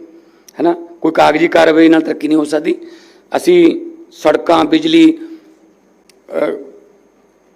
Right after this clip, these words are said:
ਉੱਨੀ ਹਜ਼ਾਰ ਕਿਲੋਮੀਟਰ ਲਿੰਕ ਰੋਡਸ ਦਾ ਅਸੀਂ ਬਜਟ ਜਾਰੀ ਕਰ ਦਿੱਤਾ ਪੈਸੇ, ਤੇ ਪਿੰਡਾਂ ਨੂੰ ਜੋੜਨ ਵਾਲੀਆਂ ਸੜਕਾਂ ਵੀ ਜਿਹੜੀਆਂ ਉਹ ਉੱਨੀ ਹਜ਼ਾਰ ਕਿਲੋਮੀਟਰ ਬਣ ਰਹੀਆਂ। ਔਰ ਨਾਲ,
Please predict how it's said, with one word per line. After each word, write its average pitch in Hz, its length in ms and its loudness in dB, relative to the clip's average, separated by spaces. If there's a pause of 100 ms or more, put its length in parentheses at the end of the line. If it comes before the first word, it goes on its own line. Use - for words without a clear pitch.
(580)
ਉੱਨੀ 190 320 0
ਹਜ਼ਾਰ 170 640 2 (440)
ਕਿਲੋਮੀਟਰ 165 600 2 (340)
ਲਿੰਕ 160 300 0
ਰੋਡਸ 156 220 4
ਦਾ 147 140 2
ਅਸੀਂ 139 240 -2 (580)
ਬਜਟ 139 240 0
ਜਾਰੀ 139 240 2
ਕਰ 127 200 0
ਦਿੱਤਾ - 180 0
ਪੈਸੇ, 143 480 -2 (260)
ਤੇ 156 100 -2
ਪਿੰਡਾਂ 147 520 -2
ਨੂੰ 147 80 0
ਜੋੜਨ 139 240 2
ਵਾਲੀਆਂ 135 220 -4
ਸੜਕਾਂ 131 380 -4
ਵੀ 131 100 0
ਜਿਹੜੀਆਂ 139 280 0
ਉਹ 135 240 -4
ਉੱਨੀ 123 220 -2
ਹਜ਼ਾਰ 123 220 -2
ਕਿਲੋਮੀਟਰ 123 380 -12
ਬਣ 120 140 -12
ਰਹੀਆਂ। - 220 -16 (1700)
ਔਰ 185 160 2
ਨਾਲ, 190 580 2